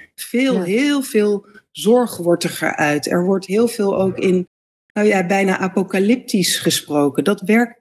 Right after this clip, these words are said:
Speaker 1: draagt niet echt bij aan je gevoel van welbevinden als mens. Daar word je
Speaker 2: Ja.
Speaker 1: ook zenuwachtig van.
Speaker 2: Dat is, dat, dat is niet non-verbaal.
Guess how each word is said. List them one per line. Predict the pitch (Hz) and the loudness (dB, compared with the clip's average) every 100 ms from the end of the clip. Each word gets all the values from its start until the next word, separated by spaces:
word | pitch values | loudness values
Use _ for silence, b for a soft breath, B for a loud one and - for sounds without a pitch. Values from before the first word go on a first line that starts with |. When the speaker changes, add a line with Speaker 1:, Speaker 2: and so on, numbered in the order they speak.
| - | -6
Speaker 1:
draagt | 208 226 220 233 | -2 -2 0 2
niet | 247 | 2
echt | 254 233 180 | 2 -6 -4
bij | 202 226 233 | 0 0 0
aan | 196 | 0
je | 196 | -2
gevoel | - - 220 | -4 -2 0
van | 202 196 185 | 0 0 0
welbevinden | 196 170 147 - 143 139 | 0 0 -2 0 0 0
als | 127 135 | -4 -2
mens. | 139 131 131 - - _ _ _ _ | -2 -2 -4 -4 -6 _ _ _ _
Daar | - 190 | -6 -2
word | 190 | 0
je | 190 | 2
Speaker 2:
Ja. | |
Speaker 1:
ook | 226 | 0
zenuwachtig | - 165 147 143 143 - - - | 0 0 0 0 -2 -8 -10 -4
van. | 139 147 - _ _ _ _ | -2 -4 -6 _ _ _ _
Speaker 2:
Dat | - 170 | -2 0
is, | 180 | 0
dat, | 170 190 | -2 -2
dat | 180 | -2
is | 160 | 2
niet | 226 226 | 2 2
non-verbaal. | 147 151 - 180 202 139 127 | -2 -2 -2 0 0 0 -2